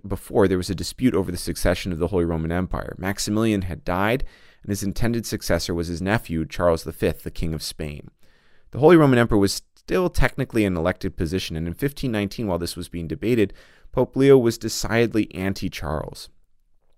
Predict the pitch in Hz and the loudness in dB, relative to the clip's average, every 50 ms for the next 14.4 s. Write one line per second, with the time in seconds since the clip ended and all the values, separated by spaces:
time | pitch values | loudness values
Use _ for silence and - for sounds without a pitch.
0 | - - - - 135 135 143 110 117 120 131 135 123 104 104 117 120 110 90 90 | -20 -16 -4 4 6 8 8 10 10 10 10 10 8 8 8 8 8 8 6 4
1 | 90 98 101 - - 104 101 98 98 98 - - - - - - - 101 101 101 | 4 2 2 4 4 4 4 4 4 0 -2 -10 -10 -10 -10 -6 -2 0 0 2
2 | 101 101 101 - - - - _ - - 95 92 113 127 - 127 104 - - - | 0 0 -2 -6 -16 -20 -20 _ -8 -2 0 0 0 2 4 6 6 6 4 0
3 | - 104 113 123 123 104 - - 92 95 - 85 80 - - - - 95 90 - | -2 0 2 2 2 2 0 -6 -6 -4 -2 -2 -2 -2 -4 -4 -4 -4 -4 -4
4 | - 107 107 117 - 117 95 78 - - 104 92 101 131 156 143 113 - - 85 | -4 -4 -4 -4 -2 -4 -4 -4 -4 -8 -8 -6 -2 -2 -2 -2 -2 -2 -4 -4
5 | 76 - - 87 85 78 78 - - - - - - _ _ _ _ _ _ - | -2 0 0 0 0 -2 -4 -4 -10 -14 -14 -14 -20 _ _ _ _ _ _ -20
6 | - - - - 160 160 165 - 107 - 135 139 - - 143 127 104 101 110 127 | -20 -14 -2 4 6 6 6 6 0 -2 -2 -2 -2 -2 -2 -2 0 2 2 2
7 | 135 113 98 95 92 92 101 107 101 95 - 90 80 78 78 90 - - - 127 | 2 2 0 0 0 0 0 0 0 -2 -2 -2 -2 -2 -4 -6 -8 -6 -4 -2
8 | 117 98 - - - 107 104 98 98 95 95 90 95 - 95 85 87 - - 87 | -2 -2 -2 -4 -4 -2 0 0 0 0 -2 -2 -4 -2 0 0 0 0 -2 -4
9 | 87 92 87 101 92 82 76 - 90 80 - 95 85 82 82 82 82 80 71 - | -6 -6 -4 -2 -2 -2 -4 -4 -8 -8 -6 -6 -4 -4 -4 -4 -4 -6 -6 -10
10 | - - 80 80 82 80 60 - - _ _ _ _ _ _ _ _ - - _ | -8 -8 -6 -6 -6 -8 -10 -12 -16 _ _ _ _ _ _ _ _ -20 -20 _
11 | _ - - - 127 123 120 - - 147 160 175 - 180 156 - - - - 117 | _ -10 0 2 6 6 6 8 6 6 6 6 0 -2 -4 -2 -6 -6 -2 -2
12 | 143 156 - 131 117 107 95 - 98 85 - 95 92 90 87 85 85 82 73 85 | -2 -2 0 0 0 0 0 -2 -6 -2 0 0 0 2 0 0 -2 -2 -2 -4
13 | 82 - 87 82 85 95 104 - 98 - - - 87 82 - - - - 107 98 | -4 -4 -4 -4 -2 -2 -4 -4 -8 -10 -6 -4 -4 -4 -4 -6 -8 -2 0 0
14 | 98 82 76 - - - - | 0 0 -2 -4 -8 -14 -18